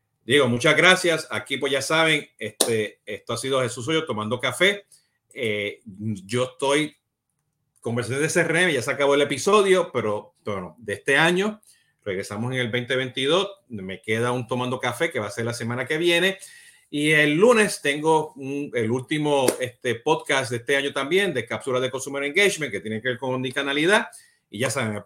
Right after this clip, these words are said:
pueden ir a jesushoyos punto com, follow me, estén pendientes ahora a mi blog y, y a mis redes sociales, que voy a estar posteando todas estas cosas poco a poco durante, este, eh, a fin de año y a principio de año, ¿sí?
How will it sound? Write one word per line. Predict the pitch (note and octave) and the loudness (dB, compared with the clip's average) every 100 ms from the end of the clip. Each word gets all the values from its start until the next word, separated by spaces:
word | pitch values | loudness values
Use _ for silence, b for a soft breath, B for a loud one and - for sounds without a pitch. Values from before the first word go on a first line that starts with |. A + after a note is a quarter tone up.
| - | -4
pueden | A2 B2 | -2 0
ir | C3+ C3+ | 0 0
a | |
jesushoyos | A#2 A2+ C3+ A#2+ C3+ C3+ | -2 -4 -6 -2 0 -2
punto | - C#3 C3+ B2+ | -4 -8 -6 -4
com, | C3+ | -6
follow | B2 C#3 D3 D#3 | -2 0 2 2
me, | G#3 C#3+ | 2 2
estén | A#2 A2 | -2 -6
pendientes | C#3 C3 C#3 C#3+ C#3 | -4 -4 -4 -2 -2
ahora | C3+ | -2
a | |
mi | C3 A#2 | -2 -4
blog | C#3 E3+ E3 D#3 - | 0 4 4 2 0
y, | A#2 A2+ - b b b - | -2 -4 -6 b b b -6
y | |
a | A2+ | -4
mis | A2+ | 0
redes | B2 B2+ | 0 0
sociales, | C3+ G#3+ F#3+ | -2 -2 -2
que | - | -2
voy | G#2 | -4
a | G#2 | -4
estar | B2+ A2 | -8 -6
posteando | B2 A#2 B2+ B2+ A#2 | -8 -4 -4 -4 -4
todas | A#2 A#2 | -4 -4
estas | B2 - | -8 -8
cosas | C3+ C3+ A#2 A2+ | -6 -6 -8 -8
poco | G#2+ | -6
a | - | -4
poco | C3+ B2+ | -4 -2
durante, | G#2+ G2+ F#2+ - F#2+ F2+ - | -2 -4 -8 -12 -10 -10 -12
este, | F#2+ _ F#2+ F#2 F#2 - | -20 _ -10 -8 -10 -10
eh, | F2+ E2+ | -14 -12
a | F#2 | -14
fin | - G#2+ | -10 -4
de | A2+ | 0
año | B2+ D3 C3+ | 0 0 0
y | A2 | -4
a | |
principio | G2+ F2+ F#2+ A2 | -6 -10 -8 -4
de | G#2+ | -4
año, | E2+ D#2 D#2 | -6 -12 -14
¿sí? | - E3+ | -8 -8